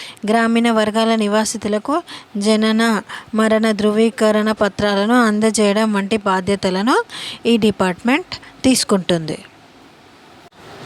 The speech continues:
అయితే ఇక్కడ పంచాయత్ రాజ్ వ్యవస్థ ఉంది కదా, పంచాయతీ, ఈ పంచాయత్ రాజ్ కార్యకలాపాలు ఏంటివి అనేది ఇప్పుడు చూద్దాం. పంచాయత్ రాజ్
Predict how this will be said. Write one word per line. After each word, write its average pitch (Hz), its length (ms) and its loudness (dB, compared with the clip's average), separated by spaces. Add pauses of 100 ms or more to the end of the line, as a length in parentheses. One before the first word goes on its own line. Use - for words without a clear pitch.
(880)
అయితే 269 440 0 (160)
ఇక్కడ 240 160 0
పంచాయత్ 240 680 -2
రాజ్ 226 300 0
వ్యవస్థ 214 380 0
ఉంది 202 200 0
కదా, 196 260 0
పంచాయతీ, - 1600 -8 (1400)
ఈ 240 40 -6
పంచాయత్ 226 560 -2
రాజ్ 233 240 0
కార్యకలాపాలు 202 1000 -2 (400)
ఏంటివి 220 400 2
అనేది 196 300 0
ఇప్పుడు 254 200 2
చూద్దాం. 196 340 0
పంచాయత్ 202 520 -2
రాజ్ 247 280 0